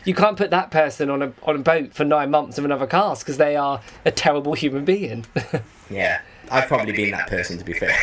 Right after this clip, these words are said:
Speaker 1: I guess sometimes you've
Speaker 2: Yeah.
Speaker 1: gotta learn, haven't you? But that,
Speaker 2: Yeah,
Speaker 1: yeah,
Speaker 2: hundred percent.
Speaker 1: gosh.
Speaker 2: Well, that's the whole reason I started my podcast, is that I don't want people to make the same mistakes I did. I was a dickhead when I first started. I was talented,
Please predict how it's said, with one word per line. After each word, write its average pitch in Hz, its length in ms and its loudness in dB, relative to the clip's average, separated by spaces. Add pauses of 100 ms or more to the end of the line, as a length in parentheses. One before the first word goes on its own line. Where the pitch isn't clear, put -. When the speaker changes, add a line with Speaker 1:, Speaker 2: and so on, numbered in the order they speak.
(160)
Speaker 1:
I - 400 2
guess 269 160 2
sometimes 233 380 2
you've 214 100 -2
Speaker 2:
Yeah. 208 160 6
Speaker 1:
gotta 220 180 4
learn, 185 220 4
haven't 151 280 0
you? 139 160 0
But 147 160 2
that, 208 180 4
Speaker 2:
Yeah, 180 220 2
Speaker 1:
yeah, 185 180 4
Speaker 2:
hundred 151 100 -2
percent. 185 320 0
Speaker 1:
gosh. - 100 -12 (600)
Speaker 2:
Well, 170 100 4
that's 254 160 2
the 226 80 4
whole 208 140 2
reason 170 280 -2
I 135 60 0
started 131 340 0
my 113 100 0
podcast, 113 540 -2
is 110 60 -6
that 117 160 0
I 135 120 2
don't 190 100 -2
want 127 120 -4
people 117 180 -2
to 120 80 -6
make 113 160 -2
the 110 80 -6
same 113 460 -4 (100)
mistakes 117 380 -2
I 117 120 0
did. 113 280 -6 (120)
I 180 120 2
was 135 100 -2
a 101 60 -6
dickhead - 480 -2
when 104 160 -4
I 98 40 -8
first 104 280 -6
started. 98 340 -4
I - 60 -2
was 135 80 -2
talented, 156 600 -2